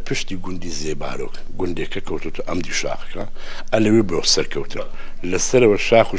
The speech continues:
شاخاتن، ئە، خالد ئاژگەر ڕەحمەتی لێ بوو، خدر سواری ڕەحمەتی لێ بوو، کەوانەش برادری پارتی بوون. ئە، ئەو بەم هێزە لەسەر شاخ و شاخە و شاخەکان گرتەوە.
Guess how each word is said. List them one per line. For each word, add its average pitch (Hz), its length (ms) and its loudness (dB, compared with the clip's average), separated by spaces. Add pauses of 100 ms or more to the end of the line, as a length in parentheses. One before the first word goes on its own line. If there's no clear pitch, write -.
شاخاتن، 82 580 0
ئە، - 680 -2
خالد 78 380 0
ئاژگەر 82 380 -2
ڕەحمەتی 82 440 -4
لێ 87 120 -2
بوو، 80 200 -2
خدر 76 240 -4
سواری 71 340 -2
ڕەحمەتی - 460 -4
لێ 85 120 -2
بوو، 82 160 -4
کەوانەش 76 380 -2
برادری 73 400 -4
پارتی - 260 -4
بوون. - 180 -4 (540)
ئە، 85 100 -2 (300)
ئەو 120 120 2 (280)
بەم 135 240 4
هێزە 104 380 0
لەسەر 98 280 -2
شاخ 131 220 4
و 113 40 0
شاخە 113 340 2
و 110 40 0
شاخەکان 120 640 0 (140)
گرتەوە. - 400 -2